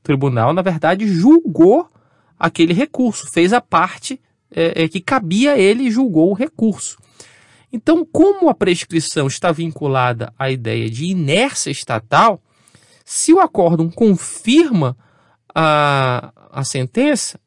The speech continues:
a gente não pode dizer que esse acórdão, que o, o Estado, o juiz, está sendo inerte. Consequentemente, se o Estado não está inerte, é, interrompe-se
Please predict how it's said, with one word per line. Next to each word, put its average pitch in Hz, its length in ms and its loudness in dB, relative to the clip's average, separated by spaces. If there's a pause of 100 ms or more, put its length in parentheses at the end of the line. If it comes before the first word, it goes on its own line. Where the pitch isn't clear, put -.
a 170 60 -6
gente 165 220 -4
não 165 120 -2
pode 190 340 0
dizer 185 300 -2
que 196 100 -8
esse 214 120 -4
acórdão, 175 480 0
que 165 120 -4
o, - 400 -6
o 127 40 -10
Estado, 170 540 0
o 139 60 -2
juiz, 147 360 -6
está 208 260 -4
sendo 185 240 -4
inerte. 262 540 -2 (520)
Consequentemente, 202 1000 0
se - 160 -4
o 262 40 0
Estado 139 460 0
não 160 220 -2
está 175 340 -2
inerte, 214 600 -2 (920)
é, 170 400 -2
interrompe-se 226 920 0